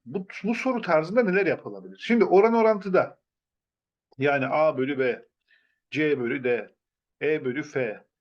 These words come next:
eşittir K gibi bir sayıya eşitken biz neler söyleyebiliyorduk? Hepsini toplayabilirim bakın. A artı C artı E bölü B artı D artı F hala K'ye eşitti. Başka? Bakın bu K yerine şey yazabilirsiniz.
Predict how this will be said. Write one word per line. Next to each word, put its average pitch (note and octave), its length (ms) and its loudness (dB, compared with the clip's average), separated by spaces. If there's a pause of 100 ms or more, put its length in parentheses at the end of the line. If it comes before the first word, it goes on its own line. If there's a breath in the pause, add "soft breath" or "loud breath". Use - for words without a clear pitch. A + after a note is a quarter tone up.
(160)
eşittir F#3 500 -6
K G3+ 160 0
gibi F3+ 320 -4
bir F3+ 60 0
sayıya E3+ 380 0
eşitken - 520 -6 (340)
biz F#3 160 0
neler G#3 200 6
söyleyebiliyorduk? A2 720 -2
Hepsini A#3 320 0
toplayabilirim G#3 680 4
bakın. G#2 260 -12
A D3+ 200 4
artı C#3+ 380 0
C D3 240 0
artı C3+ 340 -2
E C#3 380 -2
bölü A#2 360 -4 (560 soft breath)
B D3 180 -2
artı C3 420 -4
D C3 180 0
artı B2 440 -6
F A2 480 -4
hala E3+ 420 0
K'ye A2+ 300 -4
eşitti. - 540 -10
Başka? E3+ 520 0 (680)
Bakın E3 360 -4 (180)
bu E3+ 400 0
K E3+ 140 -4
yerine F3+ 640 0
şey - 180 -2
yazabilirsiniz. C#3 840 -6